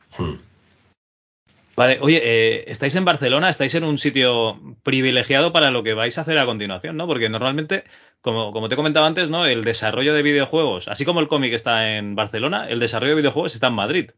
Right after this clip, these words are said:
Speaker 2: por lo que sea. Y entonces, claro, vosotros teníais Madrid un poco a tomar por culo de, <laughs> de casa. Y, y, en cambio, hay mogollón de empresas francesas desarrollando para ocho bits y sobre todo para la primera época de P C, ¿no? Pues tenemos ahí,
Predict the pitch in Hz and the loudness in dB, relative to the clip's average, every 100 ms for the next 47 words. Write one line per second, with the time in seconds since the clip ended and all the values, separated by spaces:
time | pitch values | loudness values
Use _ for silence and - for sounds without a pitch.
0 | _ - 98 101 104 180 - - _ _ | _ -12 -8 -6 -6 -6 -8 -12 _ _
1 | _ _ - 120 117 151 165 160 160 107 | _ _ -4 -2 0 0 2 2 0 -2
2 | 139 160 180 175 151 135 165 185 139 147 | -4 -4 -4 -2 -2 -2 -2 -4 -6 -4
3 | 147 170 127 135 - 107 180 131 92 92 | -2 -2 0 -2 -2 -4 -2 -2 -2 -4
4 | 90 90 92 98 - 143 143 143 - - | -6 -8 -6 -8 -2 -2 2 0 0 -4
5 | 233 - - - - - _ - 139 131 | -6 -12 -20 -18 -18 -20 _ 2 4 6
6 | 127 113 107 107 135 123 117 117 123 120 | 4 4 0 -2 -2 0 2 2 0 0
7 | 139 147 175 143 131 123 120 117 113 131 | 2 4 6 6 4 0 -2 0 2 2
8 | 165 170 165 165 147 156 135 131 160 117 | 0 -2 -2 -2 0 0 0 -2 -2 -2
9 | 104 - 101 104 123 151 151 147 139 139 | -4 -6 -4 -2 -2 0 0 0 0 -2
10 | 131 170 196 - 117 123 110 107 156 185 | -2 -4 -4 -4 -2 -2 -2 -2 -4 0
11 | 143 110 98 92 92 107 101 101 123 165 | 2 2 2 -2 -6 -6 -6 -6 -4 -4
12 | 156 143 113 104 92 147 - _ _ _ | -2 -2 -2 -4 -6 -6 -8 _ _ _
13 | _ _ 135 - - 98 110 113 117 113 | _ _ -8 -6 -8 -6 -4 0 0 2
14 | 110 107 104 | 0 -2 -2